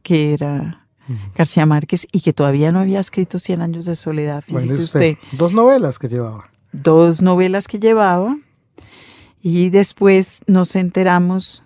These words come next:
Speaker 1: fue, eh, Hars quien, que se las mostró al editor en Argentina.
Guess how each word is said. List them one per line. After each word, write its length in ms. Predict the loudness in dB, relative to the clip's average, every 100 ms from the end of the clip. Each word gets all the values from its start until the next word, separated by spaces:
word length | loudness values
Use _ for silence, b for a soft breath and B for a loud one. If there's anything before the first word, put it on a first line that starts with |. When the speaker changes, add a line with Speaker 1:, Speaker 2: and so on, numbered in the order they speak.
| _
Speaker 1:
fue, 600 | _ -14 -4 -2 -2 -4 -10 _
eh, 380 | -2 0 0 -4 -4
Hars 580 | -4 -4 -12 -20 -20 _ _ _ b b b b b b _ _ _
quien, 1000 | -6 -2 0 0 0 -2 -4 -6 -8 -14
que 140 | -8 -8
se 200 | -2 0
las 200 | 0 2
mostró 360 | 0 0 -4
al 120 | -2 -2
editor 280 | -2 -4 -4
en 80 |
Argentina. 720 | -4 -4 -6 -6 -6 -6 -6